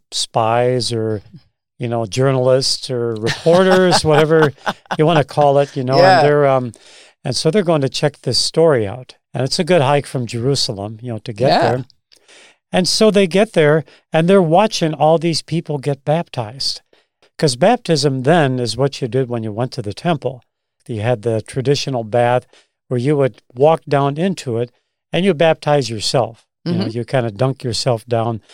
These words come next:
Speaker 1: then you come up out, and if you take a trip to Israel and you go to the area where the temple was, and, uh, they have in the ruins, you can find these baths. And they're in many of the, the different synagogues. They have a,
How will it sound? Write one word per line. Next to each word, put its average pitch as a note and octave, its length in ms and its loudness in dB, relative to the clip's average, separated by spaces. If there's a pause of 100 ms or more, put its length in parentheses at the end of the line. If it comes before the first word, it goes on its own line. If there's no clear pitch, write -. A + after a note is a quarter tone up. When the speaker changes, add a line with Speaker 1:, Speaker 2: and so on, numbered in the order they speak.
(320)
Speaker 1:
then B2+ 140 -4
you B2+ 80 -2
come C3 240 -2
up B2+ 200 0
out, A#2 200 2
and A2 160 -6
if - 160 -12
you B2+ 260 -4 (380)
take C#3+ 200 -2
a B2+ 40 -4
trip D3 280 -2
to C#3+ 120 -6
Israel C#3+ 560 0
and B2+ 360 -4 (120)
you C3 120 -4
go E3 160 4
to D3+ 160 -2
the C3 120 -2
area D3+ 360 4
where B2+ 160 0
the A#2+ 440 2 (140)
temple D#3+ 380 -2
was, G#2+ 400 -2 (560)
and, C#3 420 0
uh, C3+ 180 4
they D3 200 0
have D3+ 240 0
in D3+ 100 0
the C#3 100 0
ruins, C3 600 0
you C3+ 80 -4
can A#2 180 -6
find C3 400 -2
these A#2 340 -6
baths. D3+ 540 -4 (480)
And C#3 180 -2
they're F3 220 2
in C3+ 320 0
many D3+ 240 2
of B2 80 0
the, A2+ 340 0
the B2 120 -6
different B2+ 340 -4
synagogues. A2+ 680 -4
They A2 160 -6
have G#2+ 280 -6
a, G#2 220 -6